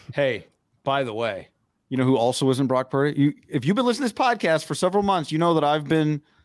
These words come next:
participating in the rumor that Stetson Bennett may not have graduated from Georgia. That ain't Brock Purdy, six years at Georgia without a degree.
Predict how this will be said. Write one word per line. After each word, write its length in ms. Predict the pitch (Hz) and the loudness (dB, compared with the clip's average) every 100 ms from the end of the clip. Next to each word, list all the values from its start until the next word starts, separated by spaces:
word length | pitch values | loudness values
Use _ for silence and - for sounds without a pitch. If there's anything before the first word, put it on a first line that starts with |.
| _ _ - | _ _ -6
participating 720 | 151 185 185 180 190 185 185 | -4 -2 -4 -2 0 2 2
in 80 | 180 | 2
the 100 | 175 | 2
rumor 440 | 175 180 165 131 | 4 2 2 2
that 240 | 120 113 - | 2 -2 -4
Stetson 400 | 139 139 160 143 | -4 -4 -2 0
Bennett 300 | 139 143 127 | 2 0 0
may 140 | 123 | 0
not 160 | 135 135 | 0 0
have 80 | |
graduated 560 | 123 123 131 135 135 139 | 0 0 2 2 2 0
from 140 | 151 | -2
Georgia. 480 | 131 127 107 95 92 - _ _ _ _ _ _ _ _ _ _ _ - - - - _ _ | 0 0 0 -2 -4 -8 _ _ _ _ _ _ _ _ _ _ _ -6 -6 -8 -20 _ _
That 140 | 120 131 | -8 -6
ain't 160 | 123 | -6
Brock 220 | 123 120 | -8 -10
Purdy, 260 | - 113 101 | -8 -10 -10
six 240 | - 117 | -14 -14
years 160 | 113 101 | -14 -16
at 60 | 98 | -14
Georgia 320 | 104 104 95 | -14 -14 -14
without 260 | 95 104 | -12 -12
a 60 | 95 | -12
degree. 380 | 85 98 101 | -14 -10 -10